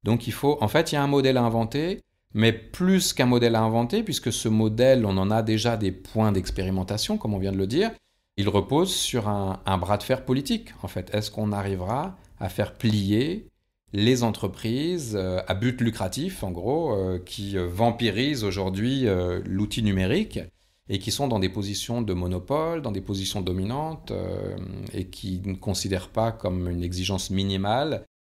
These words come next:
de restituer une partie de la richesse, euh, qu'ils acquièrent. Et ça, c'est le grand défi pour les artistes high-tech, les artistes d'aujourd'hui, ceux qui maîtrisent les outils du numérique et surtout qui,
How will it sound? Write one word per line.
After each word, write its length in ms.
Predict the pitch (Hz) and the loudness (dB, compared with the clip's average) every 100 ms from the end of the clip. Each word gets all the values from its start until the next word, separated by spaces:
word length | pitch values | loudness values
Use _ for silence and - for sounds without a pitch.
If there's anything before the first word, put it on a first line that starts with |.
| _ - | _ -6
de 100 | 101 | 0
restituer 560 | 101 101 - 95 127 135 | 0 0 -2 -2 2 2
une 140 | 123 | 2
partie 340 | 98 - 143 | 0 -2 -4
de 40 | 135 | 0
la 120 | 107 | 0
richesse, 560 | 95 95 120 143 - - | 0 -2 -2 -2 -4 -4
euh, 560 | 98 92 90 95 92 | -4 -2 -4 -6 -10
qu'ils 300 | 92 98 92 | -8 -6 -4
acquièrent. 400 | 92 92 139 185 185 _ _ _ _ - | -4 -2 0 0 -2 _ _ _ _ -10
Et 60 | |
ça, 160 | - 143 | -2 -2
c'est 160 | - | 0
le 140 | 107 95 | -2 -2
grand 260 | 101 147 | -2 -2
défi 320 | 143 123 - 139 | -2 -2 -4 -8
pour 160 | 113 | -2
les 160 | 98 98 | 0 0
artistes 540 | 98 - 117 - - - | -4 -4 -4 -4 -6 -4
high-tech, 500 | 90 90 - 185 185 | -2 -2 0 -2 -2
les 160 | 107 92 | -6 -6
artistes 280 | 92 104 95 | -4 -4 -4
d'aujourd'hui, 400 | 95 95 139 196 | -4 -4 -6 -6
ceux 160 | - | -6
qui 160 | 110 - | -6 -6
maîtrisent 720 | 90 92 98 98 - 131 113 | -2 0 0 0 -4 -2 -2
les 160 | 98 92 | -2 -4
outils 160 | 87 | -6
du 80 | 104 | -2
numérique 380 | 98 110 190 - | 0 2 0 0
et 60 | 107 | 0
surtout 340 | 104 - 147 | 0 -2 -4
qui, 240 | - 95 | 0 0